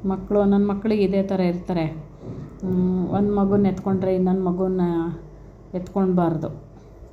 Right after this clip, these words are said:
ಹಠ ಮಾಡ್ತಾರೆ ಅವ್ರನ್ನ ಎತ್ಕೊಂಡು ಬೇಡ ಅಂತ ಹೇಳಿ. ಹಾಗೆ ನಮ್ಮ ಸ್ವೀಟಿ ಬೈತಾ ಇದ್ದಾಳೆ ಅವಳು ಕೂಗಿ, "ಇಳಿಸು" ಅಂತ ಹೇಳಿ ನೋಡಿ, "ಇಳಿಸು ಅವಳನ್ನ" ಅಂತ.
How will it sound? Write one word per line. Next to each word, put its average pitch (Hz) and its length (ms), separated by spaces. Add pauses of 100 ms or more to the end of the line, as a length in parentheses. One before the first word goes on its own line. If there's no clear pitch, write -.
(1500)
ಹಠ 185 180
ಮಾಡ್ತಾರೆ 175 420
ಅವ್ರನ್ನ 165 260
ಎತ್ಕೊಂಡು 180 500
ಬೇಡ 160 140
ಅಂತ 151 320
ಹೇಳಿ. 165 360
ಹಾಗೆ 175 320
ನಮ್ಮ 180 240
ಸ್ವೀಟಿ 165 340 (840)
ಬೈತಾ 175 300
ಇದ್ದಾಳೆ 185 260
ಅವಳು 170 180
ಕೂಗಿ, 180 420 (160)
"ಇಳಿಸು" 180 340
ಅಂತ 156 220
ಹೇಳಿ 156 240
ನೋಡಿ, 160 240 (1160)
"ಇಳಿಸು 180 280
ಅವಳನ್ನ" 160 360
ಅಂತ. 143 260